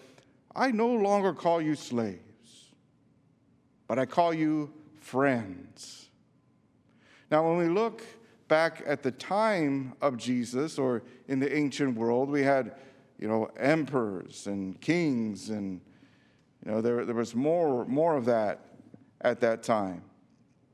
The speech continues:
And those who were, who were kings and emperors, of course, they had, like, their court. You know, their, of course, military officials, their advisors, all of those people.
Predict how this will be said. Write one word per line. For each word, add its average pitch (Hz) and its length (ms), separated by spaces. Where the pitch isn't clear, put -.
And 139 340
those 170 340
who 156 160
were, 127 340
who 123 120
were 123 160
kings 190 540
and 120 180
emperors, 170 760
of - 40
course, 151 220
they 147 100
had, 147 240
like, 127 340
their 127 180
court. 170 500
You 113 60
know, 120 120
their, 113 340
of - 180
course, 120 280
military 131 540
officials, 147 840
their 107 140
advisors, 147 1000
all 151 240
of 127 80
those 117 220
people. - 480